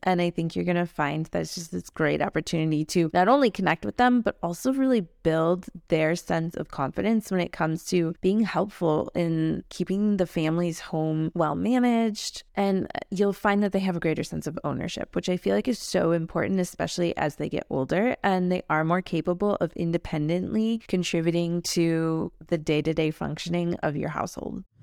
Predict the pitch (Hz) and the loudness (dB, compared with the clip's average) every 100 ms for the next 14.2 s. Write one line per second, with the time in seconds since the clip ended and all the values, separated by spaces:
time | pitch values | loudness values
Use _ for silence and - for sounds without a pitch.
0 | - - - _ _ _ - 196 180 170 | 0 0 -6 _ _ _ 0 2 4 4
1 | 208 269 214 185 170 165 170 - - 185 | 4 4 4 2 4 2 -2 -4 -2 0
2 | 170 170 175 165 - 240 226 - 165 165 | 2 0 -2 -4 -4 -2 0 2 2 2
3 | - - 170 165 165 165 175 156 160 170 | 0 2 4 4 2 0 0 0 0 2
4 | 175 180 170 170 165 170 170 - 190 247 | 2 2 4 4 4 0 -4 -4 -2 0
5 | 254 247 208 208 208 214 185 180 185 185 | 2 4 4 2 2 2 2 0 2 2
6 | 185 185 185 185 185 196 202 _ - 233 | 2 2 0 2 2 2 -2 _ -2 2
7 | 240 - - 226 226 254 - 220 214 202 | 2 0 -2 0 2 2 2 2 2 2
8 | 190 175 170 170 - - - - - 190 | 0 0 0 0 -4 -4 -8 -16 -4 0
9 | 226 269 233 202 190 180 175 170 - 170 | 2 4 4 4 2 0 0 0 -2 -2
10 | 170 - 196 190 170 170 - 180 165 165 | -2 0 0 2 2 0 0 0 0 -2
11 | 175 180 - - 269 - 247 233 240 233 | -6 -10 -14 -4 -4 0 0 2 2 0
12 | - 220 214 233 214 208 - 170 170 170 | 0 0 4 2 4 2 2 0 0 -2
13 | - - 165 165 165 160 160 - - - | -6 -4 -4 -4 -4 -4 -6 -6 -6 -6
14 | - - | -10 -18